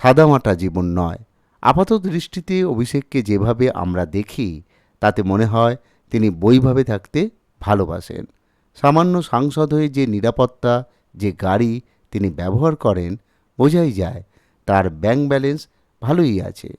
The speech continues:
কিন্তু কত, কটা গাড়ি আছে, কতই বা তাঁর সম্পত্তি? দু হাজার উনিশ সালের লোকসভা ভোটে ডায়মন্ড হারবারের তৃণমূল প্রার্থী হিসেবে অভিষেক বন্দ্যোপাধ্যায় যখন মনোনয়ন জমা দিয়েছিলেন,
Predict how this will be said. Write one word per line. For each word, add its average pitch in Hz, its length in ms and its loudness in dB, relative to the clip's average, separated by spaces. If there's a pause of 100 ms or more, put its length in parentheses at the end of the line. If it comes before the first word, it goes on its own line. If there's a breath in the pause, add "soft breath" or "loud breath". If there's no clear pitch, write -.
(420)
কিন্তু 107 260 -6
কত, 123 380 -4 (560)
কটা 175 280 2
গাড়ি 135 320 2
আছে, - 360 -8 (400)
কতই 117 320 0
বা 87 340 -6 (380)
তাঁর 87 340 -2 (280)
সম্পত্তি? 131 680 -4 (1900)
দু 156 180 8
হাজার 190 260 8
উনিশ 160 260 2
সালের 170 360 0
লোকসভা 135 500 0
ভোটে 98 440 -2
ডায়মন্ড 107 400 2
হারবারের 107 420 0
তৃণমূল 104 380 -2
প্রার্থী 117 540 -6
হিসেবে 98 580 -4 (360)
অভিষেক 117 400 0
বন্দ্যোপাধ্যায় 104 560 -2
যখন 101 260 -4
মনোনয়ন 95 540 -4
জমা 87 320 -6
দিয়েছিলেন, 139 640 -6